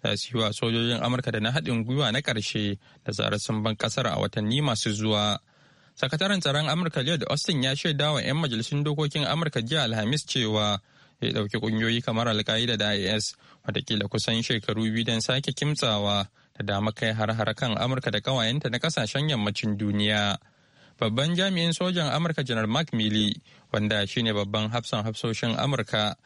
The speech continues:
ya ƙara gargaɗin cewa za a iya hanzarta wannan lokaci da ya ta'allaka kan makomar gwamnatin Afghanistan ta yanzu. Milley ya ce idan aka samu rushewar gwamnati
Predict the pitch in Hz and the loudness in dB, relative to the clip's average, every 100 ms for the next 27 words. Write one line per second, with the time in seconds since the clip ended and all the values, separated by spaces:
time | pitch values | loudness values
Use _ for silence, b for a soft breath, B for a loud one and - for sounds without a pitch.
0 | B B B 101 101 107 104 104 98 95 | B B B -2 0 0 0 0 0 -2
1 | 113 113 113 131 110 104 101 101 b b | 0 0 0 0 0 2 0 -2 b b
2 | b 113 107 107 104 113 113 110 104 110 | b -2 0 0 0 0 0 -2 -2 -2
3 | 110 120 104 120 123 - 135 117 117 110 | 0 0 0 0 -2 -2 0 0 0 0
4 | 113 135 107 131 113 127 131 131 131 131 | 0 0 -2 -2 0 0 0 0 0 0
5 | 160 147 - 143 113 135 - 110 - 113 | 0 -2 -2 0 0 0 0 -2 0 0
6 | 104 101 107 104 104 - B B B B | 0 0 0 0 0 -4 B B B B
7 | 127 170 196 175 170 170 190 120 139 151 | 0 2 2 2 2 0 0 0 0 0
8 | 185 170 135 120 147 151 175 - 117 107 | 0 0 0 2 2 2 0 0 0 0
9 | 104 107 107 101 - 107 104 | 0 2 2 0 0 2 2